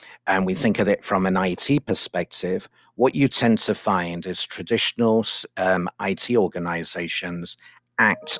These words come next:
as historic product companies. They know best. They deliver what they think is important. C I Os are having to change that. What they're now doing is, and to a certain ex-,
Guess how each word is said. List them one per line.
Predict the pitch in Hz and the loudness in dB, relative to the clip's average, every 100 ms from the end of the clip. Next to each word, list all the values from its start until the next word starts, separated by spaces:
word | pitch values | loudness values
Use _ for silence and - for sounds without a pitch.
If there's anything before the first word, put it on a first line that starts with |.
| - | 0
as | 98 95 90 | 4 4 4
historic | - 98 - - 107 92 - - - | 0 0 0 4 4 4 2 -8 -4
product | - 107 - - | 0 0 -2 -6
companies. | - 95 - 90 87 - - _ _ _ | -6 -4 -4 -6 -6 -6 -8 _ _ _
They | - 92 117 117 | -18 0 4 6
know | 113 104 95 | 8 8 4
best. | - 87 - - - _ _ _ _ | 2 -2 0 -2 -6 _ _ _ _
They | 95 92 117 131 | -20 0 2 4
deliver | 120 113 107 101 87 92 92 92 _ _ | 2 2 4 2 2 -8 -8 -10 _ _
what | 104 - | -4 -4
they | 95 107 107 | -4 0 0
think | 95 92 90 87 | -2 -10 -10 -10
is | 87 90 | -10 -10
important. | 87 - 90 - 90 _ _ _ _ _ _ _ _ _ _ _ _ _ _ | -12 -12 -14 -12 -16 _ _ _ _ _ _ _ _ _ _ _ _ _ _
C | - - 131 | -4 2 4
I | 120 113 | 4 4
Os | 101 95 | 2 0
are | 98 | -2
having | 98 104 92 | -4 -2 -2
to | - 95 | -4 -4
change | - 101 92 90 - | -2 -2 -4 -4 -6
that. | 87 85 _ _ _ _ _ | -8 -14 _ _ _ _ _
What | 101 107 | -6 -4
they're | 101 | -2
now | 104 117 117 | 2 4 4
doing | 107 98 90 92 92 - | 2 0 0 -4 -6 -6
is, | 98 92 92 - - - | -6 -4 -6 -8 -18 -6
and | - | -2
to | - | 0
a | 107 | 2
certain | - 160 107 | 4 2 2
ex-, | 90 - - | 0 2 0